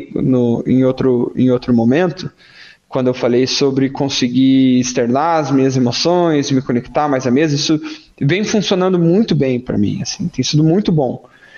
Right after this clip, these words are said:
Então eu queria muito jogar esse evento, eu quero muito jogar esse evento. Só que não era o momento, não dava, por mais tentador que fosse, sabe?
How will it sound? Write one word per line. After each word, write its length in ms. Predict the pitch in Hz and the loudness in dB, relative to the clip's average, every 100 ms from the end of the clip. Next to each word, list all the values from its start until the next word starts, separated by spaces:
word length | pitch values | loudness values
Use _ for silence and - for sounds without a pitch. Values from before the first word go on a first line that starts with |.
| - | -4
Então 240 | 165 151 214 | -2 2 0
eu 80 | |
queria 240 | 240 240 294 | 0 0 2
muito 420 | 349 311 339 330 | 4 4 4 2
jogar 320 | 175 143 123 110 | 0 2 0 0
esse 120 | - | -2
evento, 340 | 117 110 107 135 | 0 0 0 -4
eu 60 | |
quero 360 | 139 160 180 196 | -2 0 0 0
muito 300 | 131 123 - | 0 -2 -2
jogar 240 | 123 117 113 | -2 2 0
esse 180 | - | 0
evento. 400 | 120 120 104 - _ _ _ _ _ | -2 -2 -2 -8 _ _ _ _ _
Só 160 | - - | -6 -4
que 100 | - | 0
não 160 | 247 254 | 0 2
era 200 | 220 269 | 2 2
o 20 | |
momento, 560 | 269 196 202 214 156 131 _ _ _ _ _ - | 0 0 0 -4 -10 -14 _ _ _ _ _ -4
não 180 | 147 185 | -2 2
dava, 360 | 160 175 156 | 2 0 -2
por 180 | 120 156 | -2 0
mais 280 | 147 180 226 | 2 0 -2
tentador 520 | 247 226 196 170 220 | -2 0 2 2 2
que 120 | - | 0
fosse, 440 | 185 147 147 - - | -4 0 0 -2 -12
sabe? 480 | - - 117 123 | -8 -2 -2 -4